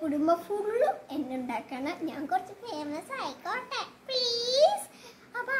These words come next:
ആലിലൊക്കെ എല്ലായിടത്തുനിന്നും കിട്ടൂലേ, അമ്പലത്തിൽ നിന്നൊക്കെ കിട്ടൂലേ? അപ്പൊ ഇങ്ങനെയൊക്കെ ഉണ്ടാക്കുമ്പോ നല്ല അടിപൊളിയല്ലേ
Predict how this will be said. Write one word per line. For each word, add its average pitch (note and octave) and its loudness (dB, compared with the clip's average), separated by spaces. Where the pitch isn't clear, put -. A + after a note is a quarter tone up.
ആലിലൊക്കെ A#4 -4
എല്ലായിടത്തുനിന്നും A4+ -2
കിട്ടൂലേ, E4+ -2
അമ്പലത്തിൽ B3+ -2
നിന്നൊക്കെ D4 -8
കിട്ടൂലേ? D#4 0
അപ്പൊ C4+ -4
ഇങ്ങനെയൊക്കെ C4+ 0
ഉണ്ടാക്കുമ്പോ E4 -2
നല്ല C4 -6
അടിപൊളിയല്ലേ D4+ 0